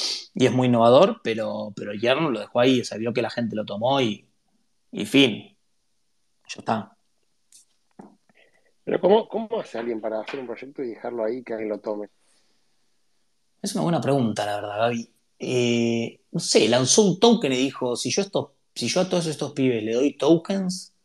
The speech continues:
Speaker 1: que no valen nada", <laughs> encima él, creo que fue el principio de esto del valueless token. "Chicos, esto es un token de gobernanza que no vale nada", y pasó de quinientos dólares a cincuenta mil en muy poco tiempo. Eh,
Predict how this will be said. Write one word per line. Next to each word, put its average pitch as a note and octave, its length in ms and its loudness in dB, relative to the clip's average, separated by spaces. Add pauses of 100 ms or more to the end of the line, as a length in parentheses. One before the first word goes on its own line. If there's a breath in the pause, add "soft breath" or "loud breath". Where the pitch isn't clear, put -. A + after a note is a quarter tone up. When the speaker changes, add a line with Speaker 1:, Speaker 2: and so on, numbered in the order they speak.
Speaker 1:
que - 100 -4
no C#3 100 4
valen C#3+ 260 4
nada", D3 560 0
<laughs> - 40 -20
encima B2 420 0
él, E3 200 6 (240)
creo A3 220 4
que G#3+ 60 -4
fue F#3+ 100 0
el E3+ 80 0
principio C3+ 400 -4
de C#3 60 -4
esto - 120 -8
del B2+ 180 -2
valueless C#3+ 600 -2
token. G#2+ 500 -4 (540)
"Chicos, D#3 420 2
esto D#3+ 200 0
es - 100 -12
un A#2+ 80 -8
token D3+ 260 -2
de C3+ 60 -8
gobernanza C3+ 500 -4
que B2+ 80 -10
no C#3 120 -6
vale C3 180 -2
nada", E3 180 0
y D3+ 80 0
pasó B2+ 260 -6
de C#3 100 -4
quinientos C3+ 520 -4
dólares D3 280 2
a A#2+ 40 -8
cincuenta A#2 440 -8
mil C#3 120 -4
en B2 100 -6
muy A#2+ 120 -18
poco B2+ 240 -2
tiempo. C3 480 -6 (840 loud breath)
Eh, B2 600 2